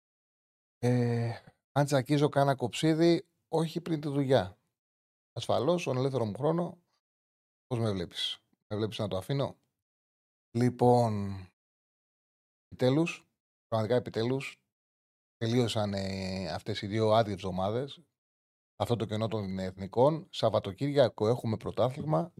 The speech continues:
και έχουμε και πρωτάθλημα με ντέρμπι. Την Κυριακή στις οκτώ και μισή παίζει ο παοκ με τον Άρη. Λίγο αργότερα, στις εννιά και μισή, η αεκ με τον Ολυμπιακό. Είναι δύο παιχνίδια, ειδικά το αεκ Ολυμπιακός,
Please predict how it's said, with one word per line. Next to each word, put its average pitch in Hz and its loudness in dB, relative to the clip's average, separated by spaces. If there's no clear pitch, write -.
και 113 0
έχουμε 143 0
και 123 -2
πρωτάθλημα 139 0
με 104 -2
ντέρμπι. 131 -2
Την 101 -14
Κυριακή 107 0
στις - -6
οκτώ 113 0
και 117 4
μισή 98 -4
παίζει 101 -2
ο 92 -4
παοκ 104 2
με 101 -6
τον 90 -6
Άρη. 156 0
Λίγο 131 6
αργότερα, 139 4
στις - -2
εννιά 120 2
και 107 -4
μισή, 151 0
η 127 4
αεκ 135 8
με 117 -2
τον 117 -2
Ολυμπιακό. 107 0
Είναι 131 2
δύο 147 4
παιχνίδια, 123 0
ειδικά 120 2
το 123 2
αεκ 120 0
Ολυμπιακός, 101 -6